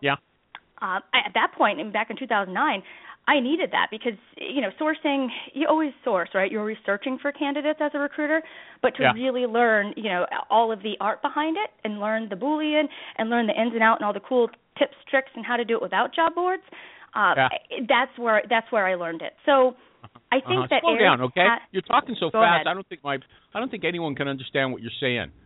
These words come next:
Speaker 1: okay?
Speaker 2: <laughs>
Speaker 1: So,
Speaker 2: Sure.
Speaker 1: but here's the thing. You say, after years,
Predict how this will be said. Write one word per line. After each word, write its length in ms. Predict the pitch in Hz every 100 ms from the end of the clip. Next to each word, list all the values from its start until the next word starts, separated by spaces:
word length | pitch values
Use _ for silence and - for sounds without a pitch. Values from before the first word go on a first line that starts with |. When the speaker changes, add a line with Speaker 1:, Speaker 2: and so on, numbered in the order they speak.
| -
Speaker 1:
okay? 300 | 110 143 127 - -
Speaker 2:
<laughs> 160 | 196 - 214 - - -
Speaker 1:
So, 120 | 214 214
Speaker 2:
Sure. 140 | 185
Speaker 1:
but 80 | 185
here's 180 | 349 -
the 80 |
thing. 300 | - 196 127 - _
You 200 | - 214 285 208
say, 300 | 165 139 147
after 300 | 165 165 165
years, 580 | 151 196 240 156 143